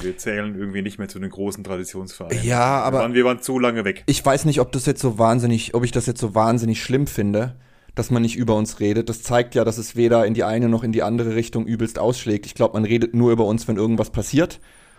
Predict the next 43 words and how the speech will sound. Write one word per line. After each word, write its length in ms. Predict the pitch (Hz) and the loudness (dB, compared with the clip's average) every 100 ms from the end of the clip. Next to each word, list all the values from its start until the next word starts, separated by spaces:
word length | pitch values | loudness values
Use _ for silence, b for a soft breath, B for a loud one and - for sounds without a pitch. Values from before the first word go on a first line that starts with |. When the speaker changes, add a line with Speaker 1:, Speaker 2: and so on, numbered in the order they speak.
| b b | b b
Speaker 2:
Und 160 | 123 123 | 0 2
über 160 | 120 | 0
den 40 | 113 | 0
F 120 | - | -2
C 100 | 127 | -4
K 200 | 123 120 | 2 2
redet 280 | 123 120 113 | 4 2 2
man 140 | 113 | 0
sowieso 340 | 113 113 127 | 0 0 4
am 100 | 117 | 4
allerliebsten, 600 | - 117 120 123 - 117 | 4 4 2 -2 0 2
<laughs> 40 | - | 4
wenn's 220 | 139 - | 2 2
irgendwie 540 | 123 139 - 123 123 | 2 0 2 2 4
Richtung 500 | 120 90 82 151 131 | 4 0 -4 -2 0
Krise 380 | 117 139 143 151 | 0 0 2 2
geht. 380 | 156 160 - - B B B B B B | 2 2 0 -6 B B B B B B
So, 200 | 151 131 | 2 2
von 140 | 131 | 2
daher, 360 | 127 131 143 135 | 2 2 2 0
solange 240 | 135 123 | 2 2
es 80 | 131 | 4
um 100 | 127 | 2
uns 220 | 123 120 | 2 2
ruhig 240 | 120 127 170 | 2 2 0
ist, 220 | 165 - | -2 -4
finde 200 | - 147 | -2 -2
ich 80 | - | -2
das 140 | 147 | -2
eigentlich 240 | 143 143 147 | 0 0 0
ganz 180 | 139 | -2
in 80 | 143 | 0
Ordnung. 380 | 139 - 123 104 | -2 -2 -2 0
Dann 100 | 107 | 0
kann 160 | 131 120 | 0 0
sich 140 | 117 | 0
die 60 | 120 | 0
Speaker 1:
Du 40 | |
meinst 200 | 110 107 | 2 2
Speaker 2:
Mannschaft 120 | 127 | 0
Speaker 1:
so 60 | 120 | 0
Speaker 2:
ja, 140 | 131 123 b b b b | -4 -6 b b b b
ja? 300 | 123 127 156 | 0 0 -2